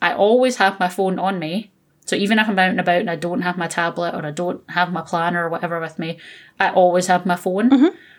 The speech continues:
Speaker 1: So I've been finding it much, much easier to use, and I'm feeling really productive.
Speaker 2: Good. What is the name of the app?
Speaker 1: To-do list app.
Speaker 2: Oh,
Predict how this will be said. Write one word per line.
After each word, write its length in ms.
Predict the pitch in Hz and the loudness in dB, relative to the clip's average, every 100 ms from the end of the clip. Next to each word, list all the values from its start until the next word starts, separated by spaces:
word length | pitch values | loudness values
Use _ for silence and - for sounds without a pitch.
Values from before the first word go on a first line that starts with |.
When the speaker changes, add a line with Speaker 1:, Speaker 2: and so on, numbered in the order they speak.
| _ _ _ | _ _ _
Speaker 1:
So 160 | - 190 | 2 4
I've 60 | |
been 120 | 190 | 4
finding 280 | 196 202 214 | 2 2 0
it 80 | 190 | 0
much, 260 | 185 - 185 | 0 0 -2
much 180 | - | -2
easier 300 | 185 165 170 | -4 -2 -2
to 120 | 165 165 | -2 -4
use, 460 | 160 160 156 - - - _ - | -4 -2 -2 -4 -8 -20 _ -4
and 580 | 170 165 165 156 156 - | -2 -2 -2 -4 -8 -6
I'm 140 | 196 180 | -6 -4
feeling 260 | 185 190 | -2 -4
really 160 | 196 202 | -4 -6
productive. 600 | 208 240 - 233 185 - - - | -4 -4 -4 -6 -6 -8 -18 -6
Speaker 2:
Good. 300 | 330 254 - - _ _ _ _ - | 0 0 -2 -14 _ _ _ _ 0
What 400 | 277 233 - - - | 2 2 0 -10 -6
is 220 | 208 - | -4 -2
the 100 | 220 | 0
name 400 | 254 170 175 226 - | 2 0 -2 -4 -6
of 120 | 226 | -4
the 120 | 277 | -2
app? 260 | 294 202 - - _ - - _ - - - - _ _ | -2 -6 -12 -20 _ -20 -20 _ -20 -10 -10 -10 _ _
Speaker 1:
To-do 280 | - 247 262 | 0 2 2
list 260 | 185 151 - | 0 -2 -8
app. 240 | 151 - _ _ _ _ _ - - | -10 -12 _ _ _ _ _ -8 2
Speaker 2:
Oh, 220 | 254 311 | 4 4